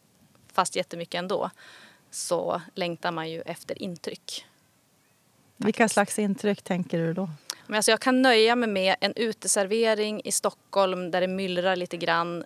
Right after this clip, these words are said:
Speaker 1: och, eh, jag får äta något gott, kanske dricka ett glas champagne och bara titta på människor. Jag kan sätta mig på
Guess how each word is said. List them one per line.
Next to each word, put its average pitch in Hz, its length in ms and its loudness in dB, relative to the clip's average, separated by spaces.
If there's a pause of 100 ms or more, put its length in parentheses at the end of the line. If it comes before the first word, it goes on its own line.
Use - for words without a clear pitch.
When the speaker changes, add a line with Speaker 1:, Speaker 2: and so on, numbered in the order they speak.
(140)
Speaker 1:
och, 175 180 -4 (220)
eh, 170 60 -6 (300)
jag 165 200 -6
får - 160 -6
äta 202 340 0
något 196 160 -6
gott, - 520 -6 (340)
kanske 185 280 -8
dricka - 300 -6
ett - 100 -6
glas 170 240 -6
champagne 165 720 -4
och 175 120 -12
bara 175 220 2 (120)
titta - 380 -6
på 185 100 -6
människor. 185 300 0
Jag 247 80 0
kan 311 120 4
sätta - 420 2
mig 320 140 2
på 214 340 2